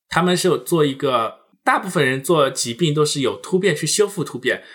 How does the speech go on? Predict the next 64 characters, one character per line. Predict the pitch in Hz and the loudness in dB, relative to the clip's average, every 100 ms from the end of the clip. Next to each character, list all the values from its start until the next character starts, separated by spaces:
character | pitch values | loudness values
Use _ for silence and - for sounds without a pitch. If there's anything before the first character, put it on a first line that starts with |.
| - - | -20 -2
他 | 202 | 0
们 | 214 | 2
想 | 220 123 104 | 2 0 0
做 | 170 | 2
的 | 143 | 2
一 | 123 | 2
个 | |
事 | 127 156 | 0 -2
情 | 139 120 | -4 -4
就 | 131 | -6
是 | - | -6
去 | 120 131 | -8 -8
又 | 175 226 135 - - _ - | -2 0 0 -4 -18 _ 0
加 | 208 196 | 2 2
入 | 202 160 | 2 0
一 | 131 | 0
个 | 147 | -2
有 | 131 113 | 0 -2
益 | 175 214 | 0 -2
的 | 165 - | -2 -6
突 | - 120 | -12 -8
变。 | 127 98 - _ _ _ | -6 -8 -12 _ _ _
这 | - | 0
个 | 214 | 2
有 | 127 | 2
益 | 175 | 2
的 | 196 | 0
突 | - | 0
变 | 196 175 | 0 0
他 | 180 | 0
们 | 190 | -2
是 | 196 | -4
怎 | 127 | -8
么 | 95 | -4
发 | 160 160 | 0 0
现 | 196 170 | 0 -2
的 | |
呢？ | 127 110 - | -2 -8 -10
他 | - | -4
们 | 175 | -2
发 | 185 180 | 0 0
现 | 185 151 - - | 0 -2 -6 -10
有 | - 131 | -2 -2
一 | 190 | 0
群 | 190 170 139 | 0 0 2
人 | 110 120 | 0 -2
携 | - 123 | 0 2
带 | 139 180 | 2 2
这 | 160 | 2
个 | 147 | -2
突 | - 165 | -4 -4
变 | 170 160 | 0 -2
之 | - 151 | -2 -4
后 | 180 131 - - - | 0 -2 -4 -20 -18
得 | - 120 131 | -6 -4 -2
那 | 156 135 | 0 0
个 | 123 120 113 _ _ | -2 -2 -4 _ _
高 | 196 208 | 2 2
血 | 208 131 151 | 2 0 0
脂 | - - | 0 -8
症， | - 139 101 | -2 -2 -2
可 | - | -8
能 | 104 95 | -8 -8
是， | - 107 | -6 -8